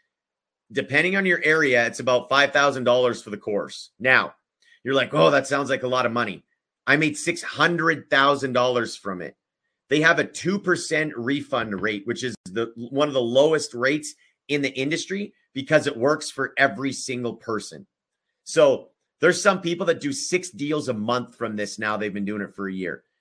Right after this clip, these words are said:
They make seven hundred thousand dollars a year from this concept. There's a guy in Houston who runs it in Houston and Atlanta. So, you know, and so I, I do wanna set the expectation.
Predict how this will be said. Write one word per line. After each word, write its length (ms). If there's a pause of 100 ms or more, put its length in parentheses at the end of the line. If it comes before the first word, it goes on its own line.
(120)
They 120
make 260
seven 380
hundred 340
thousand 320
dollars 340
a 60
year 180
from 140
this 120
concept. 460
There's 200
a 40
guy 260
in 180
Houston 580 (280)
who 120
runs 240
it 80
in 60
Houston 380
and 120
Atlanta. 560 (360)
So, 480 (580)
you 80
know, 200
and 240
so 140
I, 260
I 20
do 240
wanna 220
set 180
the 100
expectation. 760